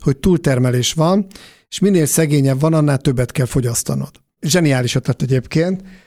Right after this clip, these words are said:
Konkrétan a gazdagoknak nem kell fogyasztaniuk. Ahogyha a gyerekeiknek egy gazdag szülő segíteni akar a gyerekének, akkor eszik helyette. Segít a fogyasztásában, de egyébként, ö, azt is megtetni, hogy ilyen hal, mert neki nincs kvótája, a szegényeknek van kvótája,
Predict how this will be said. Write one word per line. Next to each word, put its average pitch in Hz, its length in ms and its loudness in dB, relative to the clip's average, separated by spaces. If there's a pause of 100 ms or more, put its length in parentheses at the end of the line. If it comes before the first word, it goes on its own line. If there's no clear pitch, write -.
(160)
Konkrétan 196 420 0
a 156 80 2
gazdagoknak 151 920 0
nem 190 120 2
kell 147 140 0
fogyasztaniuk. 127 840 -4
Ahogyha 156 460 0
a 160 80 2
gyerekeiknek 151 800 0
egy 147 100 0
gazdag 156 360 0
szülő 147 340 0
segíteni 156 480 0
akar 135 180 -2
a - 20 -4
gyerekének, 175 640 0 (320)
akkor 165 320 0
eszik 160 280 0
helyette. - 580 -4 (1120)
Segít 156 320 0
a 151 60 0
fogyasztásában, 143 960 0
de 220 260 2
egyébként, 170 720 0
ö, 165 340 2
azt 156 200 -2
is - 120 0
megtetni, 147 420 0
hogy 143 100 0
ilyen 127 260 2
hal, 147 280 2
mert 160 160 2
neki 156 200 0
nincs 160 240 2
kvótája, 139 640 0
a 165 60 0
szegényeknek 151 560 0
van 147 180 2
kvótája, 160 460 0